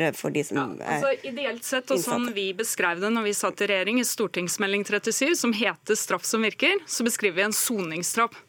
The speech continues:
Speaker 2: Der er det sånn at man for eksempel kommer inn på høysikkerhet, går over på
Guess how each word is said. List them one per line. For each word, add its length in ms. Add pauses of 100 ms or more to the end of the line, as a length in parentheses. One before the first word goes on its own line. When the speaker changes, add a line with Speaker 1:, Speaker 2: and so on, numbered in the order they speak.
(120)
Speaker 2:
Der 140
er 80
det 80
sånn 160
at 60
man 180
for 100
eksempel 380
kommer 240
inn 160
på 100
høysikkerhet, 540 (420)
går 140
over 160
på 180